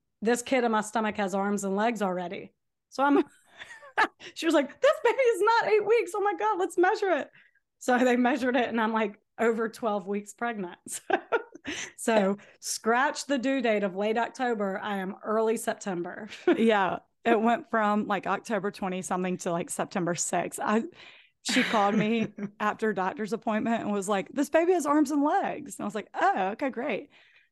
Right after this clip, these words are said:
Speaker 2: And she was like, "No, I mean, like, I'm not, like, six weeks pregnant. It's not a little, little lima bean. It's
Speaker 1: Yeah.
Speaker 2: actually a baby already,"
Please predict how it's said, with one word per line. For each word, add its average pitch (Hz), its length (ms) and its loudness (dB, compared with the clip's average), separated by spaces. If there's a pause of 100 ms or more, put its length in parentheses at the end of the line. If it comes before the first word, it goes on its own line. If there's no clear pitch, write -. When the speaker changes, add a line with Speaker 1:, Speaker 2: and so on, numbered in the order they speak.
(240)
Speaker 2:
And 214 80 -8
she - 80 -8
was 208 80 -6
like, 214 160 2
"No, 254 160 4
I 220 60 4
mean, 220 200 0
like, 190 220 -4
I'm 202 140 -4
not, 185 260 -2 (220)
like, 185 200 -8
six - 440 -4
weeks 190 180 -4
pregnant. 165 400 -4
It's - 140 -6
not 175 160 2
a - 20 2
little, 170 320 -2 (480)
little 196 300 0
lima 180 320 0
bean. 185 560 -6
It's 214 100 -2
Speaker 1:
Yeah. 196 280 0 (500)
Speaker 2:
actually 190 580 2
a 185 160 0 (180)
baby 180 320 2
already," 165 520 -2